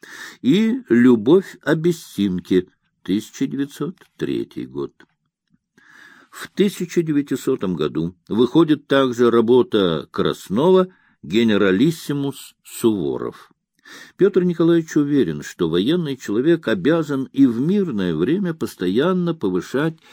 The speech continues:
свой профессиональный уровень. В военное же время место офицера только на поле боя. Это своё убеждение он без устали пропагандирует в военной печати и следует ему сам.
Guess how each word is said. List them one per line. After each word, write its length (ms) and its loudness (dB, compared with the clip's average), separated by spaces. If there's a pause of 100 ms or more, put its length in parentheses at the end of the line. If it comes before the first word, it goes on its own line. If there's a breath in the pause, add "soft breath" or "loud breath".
(140 soft breath)
свой 600 4
профессиональный 1000 -2
уровень. 500 0 (540 loud breath)
В 180 -8
военное 720 2
же 160 2
время 340 2
место 440 0
офицера 520 -2
только 500 0
на 140 -4
поле 300 -2
боя. 320 -4 (1500 loud breath)
Это 520 4
своё 360 0
убеждение 840 0
он 280 0
без 300 0
устали 520 0
пропагандирует 1040 -2
в 140 -6
военной 460 2
печати 760 -6 (280 loud breath)
и 120 -2
следует 640 0
ему 200 -6
сам. 440 -10